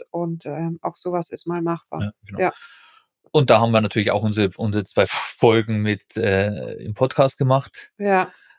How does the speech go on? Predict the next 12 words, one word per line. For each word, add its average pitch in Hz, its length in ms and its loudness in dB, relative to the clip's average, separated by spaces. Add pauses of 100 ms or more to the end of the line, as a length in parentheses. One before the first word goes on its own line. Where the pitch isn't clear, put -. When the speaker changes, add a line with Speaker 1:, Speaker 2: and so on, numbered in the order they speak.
(100)
Speaker 2:
äh, 110 360 -4 (180)
wo 110 240 -4
Sturm 104 280 -4
Hans 123 300 -2
dazwischen 131 400 0
gekommen 127 340 -2
ist. - 340 -6 (340)
Speaker 1:
Ja, 196 300 4
das 190 220 -4
war 170 120 2
auch 196 100 -2
Speaker 2:
Einmal 214 160 4